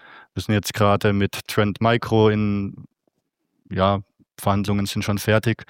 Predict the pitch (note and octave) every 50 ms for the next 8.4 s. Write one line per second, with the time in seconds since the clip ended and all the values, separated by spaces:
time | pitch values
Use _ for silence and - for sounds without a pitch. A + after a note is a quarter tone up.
0 | - - - - - _ - - - - A#2 A2+ A2+ G2+ - G#2+ G#2+ - - -
1 | A2+ G#2+ G#2 - A#2+ A#2 A#2 A#2+ - - A#2+ A#2 A2+ A2+ G#2+ G#2+ - - A#2 G#2+
2 | - - - G2+ - A2+ A#2 A#2 - - - A2+ - A2+ G#2+ A#2 A2 - - A2
3 | G#2+ - - A2 G#2+ G#2 G2+ G2 - - - G#2 G#2 - - - A#2 A2 G#2 G#2
4 | G#2 G#2 G2 G2 G2 G2+ G#2 G2+ G2+ G2 - - - - - - - _ - G#2+
5 | A#2 A#2+ A#2+ - B2+ A#2 A#2 A2+ - - C3+ C#3 - - - B2+ A#2+ - B2+ -
6 | - - - A#2+ G#2+ A2 A2 G#2+ G2+ G#2+ G#2+ G2+ - - G#2+ G#2+ G2+ G#2 G2+ -
7 | - - - - - - - - A#2 G#2+ G2+ - G#2+ G2 G#2+ G2 - - G#2 G2+
8 | G#2 G#2+ G#2 G2+ A2 A#2+ A#2+ A#2+